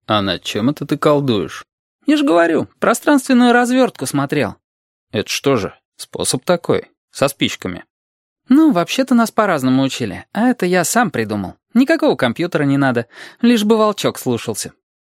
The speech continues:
"Что за волчок?" "А вот". Сашка показал картонный кружок, проткнутый заостренной спичкой. "Смотрите, я в какую сторону его запускаю? Запомните". И он крутнул спичку двумя пальцами.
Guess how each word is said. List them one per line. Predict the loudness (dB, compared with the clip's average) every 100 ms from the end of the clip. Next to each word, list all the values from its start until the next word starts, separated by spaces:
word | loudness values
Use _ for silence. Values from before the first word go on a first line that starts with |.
| _
"Что | -16 -6 0 2
за | 4
волчок?" | 4 2 0 -4 -4 -6 -16 _ _ -2
"А | -2
вот". | -2 -10 -20 _ _ _ _
Сашка | -4 -2 -2 -8
показал | -4 -2 0 -2
картонный | -2 -2 0 0 0
кружок, | 0 0 0 -2
проткнутый | -2 -2 0 -2 0 0
заостренной | 0 -2 -2 0 0
спичкой. | -2 -6 -8 -8 -14 -18 _ _ _ _ _
"Смотрите, | -2 2 2 0 -2 -6 -10 _ _
я | 0 2
в | 2
какую | -2 2 2
сторону | 2 0 0 0
его | 0
запускаю? | -2 -4 -6 -4 -4 -6 _ _ 0
Запомните". | 2 2 0 0 -4 -6 -8 _ _ _ _ _ _
И | 0
он | 2 2 0
крутнул | -2 -4 -4 0 0 0
спичку | -4 -4 -4 -4 -2
двумя | 0 2 0
пальцами. | -2 -4 -2 -6 -8 -12